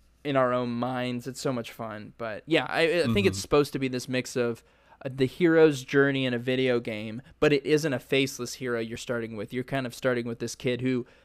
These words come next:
Speaker 1: the first thing you know about him is he's twenty years, twenty-two years old, and everybody in his band is like, "I cannot believe you're dating a high schooler, you scumbag." And he was like, "Ah, well, you know, we have fun,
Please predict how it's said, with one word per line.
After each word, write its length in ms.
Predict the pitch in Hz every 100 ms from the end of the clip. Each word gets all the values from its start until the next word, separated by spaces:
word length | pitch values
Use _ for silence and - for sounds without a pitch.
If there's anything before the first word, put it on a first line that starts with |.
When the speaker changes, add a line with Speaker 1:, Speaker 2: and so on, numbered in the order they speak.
| _
Speaker 1:
the 100 | 131
first 520 | - - 151 147 -
thing 160 | 151 135
you 100 | 131
know 200 | 123 127
about 260 | 123 113
him 160 | 107 107
is 120 | 113
he's 100 | 123 -
twenty 240 | - 127
years, 300 | 123 117 - _ -
twenty-two 400 | - 170 151 156
years 240 | 143 123 123
old, 200 | 120 117
and 140 | 131 -
everybody 500 | 131 135 131 127 123
in 60 | 120
his 120 | 117
band 340 | - 123 120
is 100 | 117
like, 280 | 123 117 - - - _
"I 80 | 117
cannot 240 | 147 147
believe 320 | 139 123 127 123
you're 100 | 120
dating 300 | 123 123 120
a 60 |
high 180 | 120 123
schooler, 440 | 120 - 127 120 117
you 120 | 120
scumbag." 800 | - - 135 131 113 98 90 135
And 80 | 123
he 100 | 127
was 140 | 120
like, 200 | 120 113
"Ah, 220 | 277 294 269
well, 260 | 220 220
you 120 | 208 185
know, 180 | 151 160
we 120 | 170
have 180 | 165 165
fun, 380 | 139 139 156